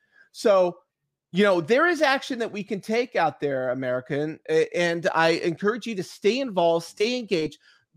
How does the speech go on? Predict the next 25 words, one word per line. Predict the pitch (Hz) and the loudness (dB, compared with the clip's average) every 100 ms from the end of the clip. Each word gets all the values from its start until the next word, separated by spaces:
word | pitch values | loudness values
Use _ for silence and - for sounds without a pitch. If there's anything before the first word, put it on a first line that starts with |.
| _ | _
Don't | 202 214 285 | 2 2 2
be | 269 254 | -2 0
demoralized, | 247 233 226 233 240 196 147 131 139 | -2 -2 -2 0 0 0 0 -2 -4
because | 170 165 180 139 | -8 -2 -4 0
that | 170 196 | 2 2
is | 254 208 | 0 0
what | 208 | -2
the | 214 196 | 2 0
activities | 185 185 170 175 156 | 0 -2 -2 -4 -4
of | 147 | -6
the | 147 | -4
mainstream | 156 156 - 165 156 - _ _ | -6 -8 -6 -6 -6 -10 _ _
media | 160 190 190 190 185 - _ _ | -4 -4 -2 0 0 -2 _ _
and | 196 240 233 | 0 2 0
this | 226 | -2
U | 208 202 | 2 2
S | - | 2
government | 175 165 170 165 | 0 2 0 -2
are | 147 | -2
looking | 151 180 226 | -2 -2 -4
to | 190 | -8
get | 147 170 - | -2 -2 -2
from | 156 | -6
us | 151 - | -6 -6
citizens, | - 156 147 151 147 | -6 -6 -4 -6 -6